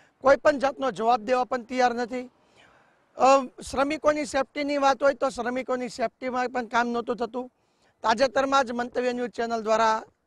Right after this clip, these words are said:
દ-, દ્રશ્ય દેખાડવામાં આવ્યા હતા કે શ્રમિકો safety belt, helmet વગર કામ કરી રહ્યા છે. ત્યારે મંતવ્ય ન્યૂઝ ચેનલના અહેવાલની અસર પડતા જ, અ, જે ક-, રાજકમલ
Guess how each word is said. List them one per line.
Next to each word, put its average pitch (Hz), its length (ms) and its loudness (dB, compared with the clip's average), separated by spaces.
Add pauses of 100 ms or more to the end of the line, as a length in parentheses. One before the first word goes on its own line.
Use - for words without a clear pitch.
(160)
દ-, 175 560 -2
દ્રશ્ય 208 400 -4
દેખાડવામાં 214 580 -2
આવ્યા 214 160 2
હતા 175 280 -8 (540)
કે 247 100 -4
શ્રમિકો 247 600 0
safety 240 520 -6
belt, 247 360 -2 (220)
helmet 240 380 -4
વગર 233 260 -4
કામ 220 280 -6
કરી 226 240 -2
રહ્યા 226 240 -2
છે. 240 180 -8 (800)
ત્યારે 262 300 4
મંતવ્ય 247 400 -2
ન્યૂઝ 247 140 -6
ચેનલના 233 440 -4
અહેવાલની 220 420 -2
અસર 220 280 -2
પડતા 226 380 -2
જ, 240 120 -6 (540)
અ, 226 240 4
જે 233 180 -2
ક-, 233 440 4
રાજકમલ 214 720 -2